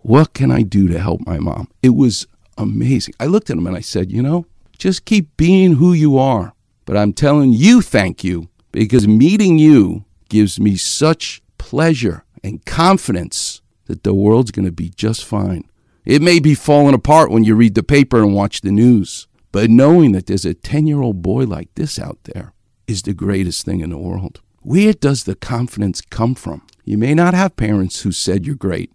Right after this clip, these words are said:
You may not have a direct relative, uh, uncle or grandfather, but you'll find it in other people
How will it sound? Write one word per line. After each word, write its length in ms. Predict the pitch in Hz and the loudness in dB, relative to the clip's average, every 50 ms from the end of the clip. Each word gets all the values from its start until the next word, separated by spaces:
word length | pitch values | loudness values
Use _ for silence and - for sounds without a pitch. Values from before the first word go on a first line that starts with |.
| _ _ _ | _ _ _
You 140 | - 95 95 | -6 -4 0
may 240 | 98 110 113 120 | 2 2 4 4
not 220 | 120 120 120 113 104 | 4 2 2 0 -2
have 520 | 104 123 131 147 165 170 147 104 - - _ _ - | -2 -2 -2 0 0 0 0 -2 -4 -10 _ _ -4
a 80 | 117 | -4
direct 460 | 92 - 117 113 110 113 127 127 - _ | -2 0 2 2 4 4 2 0 -2 _
relative, 760 | - 82 85 104 120 127 139 135 - - - 104 92 85 - | -12 -6 -2 0 2 4 4 4 2 2 -2 -4 -4 -4 -6
uh, 220 | 87 90 90 85 - - _ - | -8 -8 -8 -8 -10 -8 _ 0
uncle 400 | - 170 131 - - 110 104 98 | 2 2 2 0 -2 -4 -4 -4
or 120 | 85 90 82 - | -4 -6 -10 -10
grandfather, 880 | - 104 104 117 123 127 127 - - 104 87 92 90 85 82 85 - - _ _ _ | -6 -2 0 2 2 2 0 0 -2 -4 -4 -4 -4 -6 -10 -12 -14 -18 _ _ _
but 240 | - 127 120 - - | -6 -6 -6 -4 -2
you'll 160 | 131 127 117 | -2 -2 -2
find 520 | - - - - 160 165 180 190 180 156 139 | -4 -8 -12 -10 -6 -2 0 0 0 2 0
it 180 | 131 117 - - | -2 -2 -4 -4
in 140 | 101 98 95 | -4 -2 0
other 260 | 107 151 160 160 120 | 0 2 2 2 0
people 560 | - - - 87 82 - - - - - - | -2 -4 -8 -8 -8 -10 -12 -12 -12 -12 -14